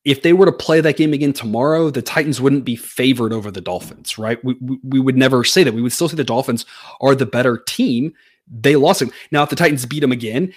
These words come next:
and then they played and they beat 'em again, and they played and they beat 'em again, at some point we would say, "Okay, now the Titans," <laughs> we wouldn't say they are the better team, but we can't ignore the rest of the season, the rest of the data we have. And this Titans team, I don't know, a-, again, a great win, like you said, and this Texans team, a terrible loss.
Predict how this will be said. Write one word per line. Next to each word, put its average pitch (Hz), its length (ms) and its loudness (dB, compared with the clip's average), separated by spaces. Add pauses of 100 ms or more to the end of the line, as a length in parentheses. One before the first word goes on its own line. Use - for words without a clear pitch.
and 127 80 -8
then 127 80 -4
they 123 60 -4
played 127 180 -2
and 127 100 -4
they 113 40 0
beat 120 160 -2
'em 120 40 2
again, 117 300 -2 (180)
and 120 80 -6
they 120 60 -6
played 131 140 2
and 139 80 4
they 131 40 0
beat 135 120 2
'em 135 80 4
again, 135 80 2
at 135 80 -2
some 208 100 6
point 160 160 4
we 139 60 4
would 135 120 2
say, 127 100 -2
"Okay, 107 180 -8
now 101 80 -12
the - 80 -18
Titans," 120 420 -2
<laughs> - 0 -
we 175 80 8
wouldn't 165 200 8
say 156 100 6
they 156 100 4
are 123 80 6
the 120 100 -4
better 117 220 -2
team, 117 260 -4
but 123 140 -4 (240)
we 139 100 -2
can't 185 380 -6
ignore 135 420 2
the 127 120 2
rest 120 320 0
of 117 100 -2
the 117 80 -6
season, 117 380 -6
the 113 80 -4
rest 117 140 -6
of 117 100 -14
the 113 80 -8
data 110 120 -6
we 104 120 -12
have. 110 420 -12 (320)
And 123 180 -4
this - 360 -6
Titans - 380 -10
team, 120 180 -2 (240)
I 107 120 -8
don't 117 140 -2
know, 107 220 -4
a-, 98 260 -14
again, 117 220 -8
a 101 40 -14
great 147 320 -4
win, 139 280 4
like 135 160 0
you 131 40 -2
said, 131 200 -2
and 123 80 0
this 117 100 -6
Texans 156 260 -4
team, 113 140 -6
a 92 60 -14
terrible 117 720 -4
loss. 113 400 0